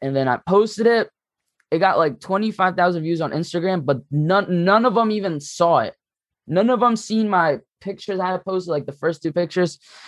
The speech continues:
And I ain't gonna lie, like, I start feeling like, damn, like, you know, a little doubt.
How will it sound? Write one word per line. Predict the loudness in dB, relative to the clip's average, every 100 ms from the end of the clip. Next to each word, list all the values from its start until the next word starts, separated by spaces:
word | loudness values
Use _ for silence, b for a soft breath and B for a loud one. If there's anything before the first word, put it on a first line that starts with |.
| B
And | 2
I | 4
ain't | 4
gonna | 2 2
lie, | 2 4
like, | 2
I | 0
start | 0 -2 -2
feeling | -4 -4 -4
like, | -4 -8 -6
damn, | -2 0 0 0
like, | -2 -4 -6 _ -10
you | -4
know, | 0 2
a | 4
little | 4 2
doubt. | 0 2 4 2 0